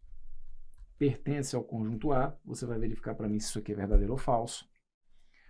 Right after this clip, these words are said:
O vazio pertence a A. Você vai julgar isso aqui como verdadeiro ou falso. O um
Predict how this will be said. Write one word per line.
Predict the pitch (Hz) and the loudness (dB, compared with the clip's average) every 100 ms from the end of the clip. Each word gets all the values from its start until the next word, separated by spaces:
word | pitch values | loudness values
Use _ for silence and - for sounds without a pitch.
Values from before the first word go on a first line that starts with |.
| - - - | -20 -20 -6
O | 202 | 0
vazio | 175 202 151 127 175 156 117 110 - - - - - - - - | 4 6 6 4 2 2 0 -4 -8 -10 -12 -18 -18 -20 -20 0
pertence | - 160 139 151 160 - 151 | 6 6 4 -2 -2 0 0
a | 113 113 | 0 0
A. | 139 139 - - - | -2 -6 -14 -8 -6
Você | 180 - | -6 -4
vai | 123 120 | -4 -2
julgar | 120 113 107 104 | -4 0 0 0
isso | - | -2
aqui | 107 - | -8 -6
como | 104 | -4
verdadeiro | 101 101 107 104 | -2 0 4 4
ou | 131 | 4
falso. | - 123 113 - - - - _ _ _ _ - - - _ _ - - - - _ _ | 2 0 0 -6 -10 -20 -20 _ _ _ _ -20 -20 -20 _ _ -20 -20 -20 -20 _ _
O | 196 180 170 - | 6 6 4 4
um | 202 208 139 | 6 6 6